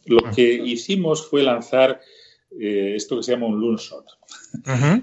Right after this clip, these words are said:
Speaker 1: O sea, lo que hicimos fue, eh, lanzar un equipo que trabajó directamente conmigo
Speaker 2: Ujú.
Speaker 1: para diseñar, eh, lo que llamábamos el programa para reformar los otros programas.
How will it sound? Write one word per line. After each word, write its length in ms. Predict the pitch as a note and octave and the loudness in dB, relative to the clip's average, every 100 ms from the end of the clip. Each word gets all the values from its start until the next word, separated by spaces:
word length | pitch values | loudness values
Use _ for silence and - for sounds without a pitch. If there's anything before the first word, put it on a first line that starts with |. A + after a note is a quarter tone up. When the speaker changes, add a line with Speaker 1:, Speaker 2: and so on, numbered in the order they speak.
| - | -2
Speaker 1:
O 40 | |
sea, 120 | - A2 | 0 2
lo 160 | G#2+ | 4
que 80 | A2 | 2
hicimos 480 | G#2+ C#3 D3+ B2 - | 0 0 -2 -4 2
fue, 640 | C3 C3 B2 A#2 A2 G#2 | 4 6 6 4 4 -2
eh, 320 | - G#2 G2 F#2+ F#2 F#2+ G2 | -6 -4 -2 -4 -4 -6 -4
lanzar 440 | G2 F#2+ - B2 | -4 -4 0 0
un 100 | B2+ | 0
equipo 420 | A2+ D3 D#3 A#2+ | -2 -4 0 2
que 80 | C3 | 2
trabajó 340 | F#2+ F#2+ A2+ | 0 -2 2
directamente 540 | G#2+ G#2 G#2+ G#2 G#2 G#2 | 2 2 0 -4 -4 -6
conmigo 540 | F#2+ A#2 B2+ A2 A#2 - - - - | -6 -4 0 0 0 -10 -20 -20 -8
Speaker 2:
Ujú. 160 | B2+ G#2+ | -4 2
Speaker 1:
para 180 | A2 A2+ | 4 4
diseñar, 800 | A2+ B2 A#2+ C#3+ E3+ F3 - - _ _ | 2 0 0 0 2 2 0 -6 _ _
eh, 240 | B2 A2+ | 2 4
lo 160 | G#2+ G#2+ | 4 2
que 80 | G#2+ | 0
llamábamos 500 | A2+ C#3 C#3 C3+ - | 0 0 -2 -4 0
el 160 | A2 | 0
programa 760 | - A2+ A2 C3 D3 D3 D3+ - | 2 2 4 4 4 2 -2 -2
para 160 | G#2+ | -2
reformar 480 | G#2 - G#2 G#2 A#2 | -2 -4 -6 -2 0
los 200 | A#2 G2+ | 0 0
otros 300 | G#2+ - G2 | -2 -2 -4
programas. 800 | - G2+ G2 F#2 - - - _ | -4 -2 0 -2 -4 -8 -10 _